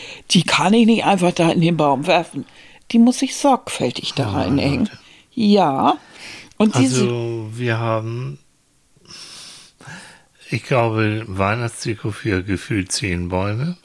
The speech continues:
Speaker 1: Mindestens.
Speaker 2: In verschiedensten. Was wollt ihr haben? Wollt ihr in Alduin oder
Speaker 1: Mhm.
Speaker 2: wollt ihr in, äh, lustig amerikanisch oder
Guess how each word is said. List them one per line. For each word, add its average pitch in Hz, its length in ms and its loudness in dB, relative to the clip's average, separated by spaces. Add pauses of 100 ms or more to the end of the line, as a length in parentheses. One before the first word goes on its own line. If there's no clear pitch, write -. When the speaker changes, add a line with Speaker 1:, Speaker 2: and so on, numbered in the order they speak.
Speaker 1:
Mindestens. 185 680 2 (280)
Speaker 2:
In 117 160 -4
verschiedensten. 101 1160 -4
Was 110 240 -2
wollt 120 220 -2
ihr 107 120 0
haben? 87 380 -4
Wollt 92 260 -2
ihr 87 300 -4 (440)
in 104 360 -6 (100)
Alduin 120 880 0
oder 101 260 -2
Speaker 1:
Mhm. 92 60 2
Speaker 2:
wollt 95 280 0
ihr 98 140 -6
in, 90 360 -10 (120)
äh, 170 60 -14 (1000)
lustig 117 460 -4
amerikanisch 151 1160 -4
oder 92 560 -2